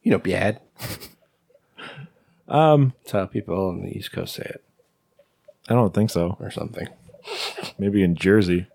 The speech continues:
Speaker 1: You never, s-, you never seen Jersey. You don't know. <laughs>
Speaker 2: I don't know.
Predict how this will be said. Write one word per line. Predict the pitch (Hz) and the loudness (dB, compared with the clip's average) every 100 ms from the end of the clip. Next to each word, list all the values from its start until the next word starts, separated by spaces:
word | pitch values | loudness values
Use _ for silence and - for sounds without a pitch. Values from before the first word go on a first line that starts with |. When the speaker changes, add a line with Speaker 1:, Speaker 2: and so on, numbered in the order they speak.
| _ | _
Speaker 1:
You | 135 | -2
never, | 90 85 | -2 -4
s-, | - - - - _ _ | -8 -10 -12 -14 _ _
you | 143 | 2
never | 123 104 | 4 2
seen | - 120 117 107 | -2 0 0 0
Jersey. | - 127 120 123 | 2 2 2 2
You | 139 | 4
don't | 123 | 4
know. | 117 120 - | 4 4 4
<laughs> | 247 - - 349 339 269 320 _ _ _ _ _ _ _ _ _ - - - - - _ _ _ _ _ _ _ _ _ - | 2 -2 -10 -10 -10 -12 -20 _ _ _ _ _ _ _ _ _ -20 -20 -18 -18 -20 _ _ _ _ _ _ _ _ _ 2
Speaker 2:
I | 170 | 6
don't | 156 | 6
know. | 151 | 4